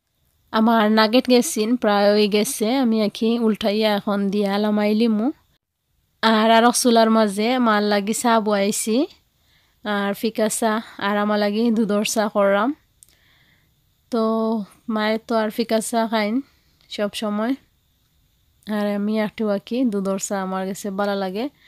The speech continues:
আমি আসলে খাইতাম না, এখন জানি না, একটু একটু <laughs> খাইয়া খাইয়া এখন ভালো লাগে, মাঝে মাঝে খাই।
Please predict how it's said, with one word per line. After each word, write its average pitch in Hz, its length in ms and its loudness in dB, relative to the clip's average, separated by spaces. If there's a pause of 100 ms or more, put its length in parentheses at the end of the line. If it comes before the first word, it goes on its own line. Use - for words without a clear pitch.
(340)
আমি 208 180 -6
আসলে 208 340 -2
খাইতাম 190 420 -4
না, 196 180 -4
এখন 202 260 -4
জানি 196 260 -4
না, 202 160 -4
একটু 202 260 -4
একটু 208 300 -6 (280)
<laughs> 311 300 -4
খাইয়া 220 300 0
খাইয়া 226 360 0
এখন 214 280 -4
ভালো 220 220 0
লাগে, 208 320 -4
মাঝে 196 260 -6
মাঝে 190 280 -8
খাই। 208 240 -6